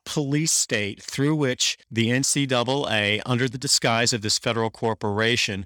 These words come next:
can have police powers in order to just bring the hammer down on the bad actors. And the bad actors under this bill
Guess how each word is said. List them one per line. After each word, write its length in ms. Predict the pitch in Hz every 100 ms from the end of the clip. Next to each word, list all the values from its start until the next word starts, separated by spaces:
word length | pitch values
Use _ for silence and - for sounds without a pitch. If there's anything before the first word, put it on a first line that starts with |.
| -
can 160 | 131 113
have 280 | 120 117
police 580 | - 143 127 147 170 - -
powers 720 | - 135 131 110 98 104 - -
in 160 | 120 110
order 480 | - 147 147 151 147 - - -
to 500 | - 139 127 127 120 _ _ _
just 680 | - 139 135 120 - - - -
bring 300 | 104 135 147
the 80 | 139
hammer 420 | - 127 127 120
down 380 | 110 101 98 101 -
on 260 | 117 127
the 120 | 147 151 _ -
bad 320 | 139 135 135
actors. 520 | 131 127 131 104 95
And 100 | 110
the 60 | 107
bad 260 | 127 131
actors 320 | 127 131 123 120
under 160 | 117
this 180 | 123 -
bill 400 | - 110 104